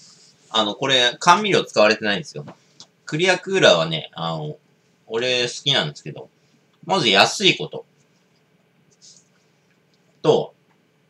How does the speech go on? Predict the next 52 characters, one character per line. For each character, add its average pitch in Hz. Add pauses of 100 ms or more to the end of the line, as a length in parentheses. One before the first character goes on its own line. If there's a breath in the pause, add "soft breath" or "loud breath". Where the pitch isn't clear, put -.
(140)
ま 131
あ、 -
コ 226
ン 254
ビ 254
ニ 247
で 226
売 220
っ 220
て 233
て 147
百 -
八 151
円 107
で 80
チ -
ュ 127
ー -
ハ 113
イ 113
っ 110
て 95
な 101
か 175
な 165
か 160
な 147
い 90
ん 147
で -
す -
よ。 - (1080)
う 85
ん。 78 (1600)
じ 165
ゃ -
あ、 -
こ -
れ 196
は 185
ね、 156
す -
ご 165
い、 95
あ 87
の、 82
レ 90
ベ 127
ル 127
が 123
高 -
い。 -